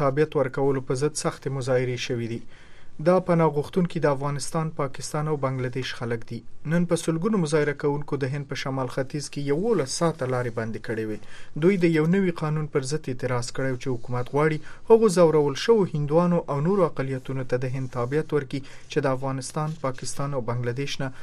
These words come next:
په غیر قانوني توګه هند ته مهاجر شوي دي. د تابعیت ورکولو د قانوني لایحه بیګا شپه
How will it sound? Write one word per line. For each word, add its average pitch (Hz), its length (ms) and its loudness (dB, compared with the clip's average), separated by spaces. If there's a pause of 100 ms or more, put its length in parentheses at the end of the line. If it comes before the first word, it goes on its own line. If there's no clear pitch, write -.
(160)
په 127 140 0
غیر 151 160 2 (100)
قانوني 143 280 2 (100)
توګه 143 260 -2
هند 123 160 -6
ته 117 140 -4
مهاجر 113 400 -4
شوي 107 260 -6
دي. 104 80 -8 (400)
د 151 160 4
تابعیت 175 320 4
ورکولو 175 460 4
د 156 180 0
قانوني 160 380 0
لایحه 147 320 0 (180)
بیګا 170 260 4 (100)
شپه 143 140 2